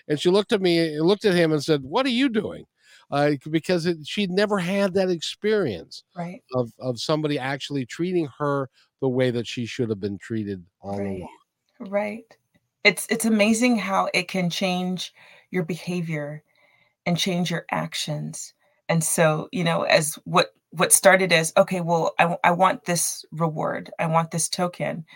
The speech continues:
Speaker 2: but then it becomes, "I want to do good. I want to better myself. And,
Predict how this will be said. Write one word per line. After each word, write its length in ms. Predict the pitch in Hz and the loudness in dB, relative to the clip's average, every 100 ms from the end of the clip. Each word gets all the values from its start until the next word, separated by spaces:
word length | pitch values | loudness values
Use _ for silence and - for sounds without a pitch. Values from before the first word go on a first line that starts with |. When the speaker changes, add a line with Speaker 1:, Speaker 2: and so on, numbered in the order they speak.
| - _ - | -20 _ -4
Speaker 2:
but 100 | 151 | 2
then 100 | 180 | 4
it 100 | 175 | 2
becomes, 640 | 175 165 160 156 156 - _ _ _ _ _ _ _ _ 185 | -2 0 2 0 -4 -10 _ _ _ _ _ _ _ _ 4
"I 80 | |
want 300 | 185 185 - - | 6 4 2 -2
to 120 | 151 | -4
do 140 | 160 | -6
good. 400 | 147 - - - - _ _ _ _ _ - | -4 -6 -6 -10 -18 _ _ _ _ _ 4
I 100 | 175 | 6
want 240 | 190 - - | 6 4 -2
to 120 | 175 | 6
better 260 | 156 147 | 6 6
myself. 520 | 143 165 - - - - _ - | -2 -6 -6 -6 -6 -10 _ 6
And, 180 | 190 | 6